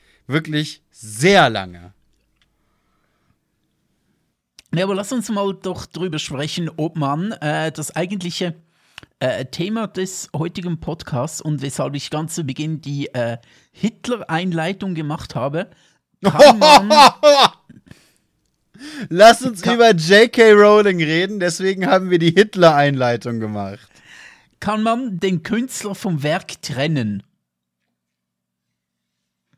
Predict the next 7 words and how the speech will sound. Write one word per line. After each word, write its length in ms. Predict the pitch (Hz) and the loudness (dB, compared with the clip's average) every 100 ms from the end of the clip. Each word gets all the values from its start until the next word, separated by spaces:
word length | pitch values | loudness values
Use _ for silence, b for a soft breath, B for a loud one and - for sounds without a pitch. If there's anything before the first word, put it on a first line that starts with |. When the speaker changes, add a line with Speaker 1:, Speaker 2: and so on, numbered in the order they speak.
| _ _ _ _ _ _ _ _ _ | _ _ _ _ _ _ _ _ _
Speaker 2:
Und 300 | 190 214 165 _ | -6 -6 -8 _
wenn 480 | 170 151 143 190 185 | -12 -10 -6 -2 -2
ja, 480 | 156 170 220 214 156 | 0 0 -2 -2 -4
wo 160 | 185 | -4
ist 320 | - 190 - | -4 -8 -8
die 80 | 208 | -10
Grenze? 600 | - 143 156 160 - 80 | -6 -4 -4 -6 -10 -14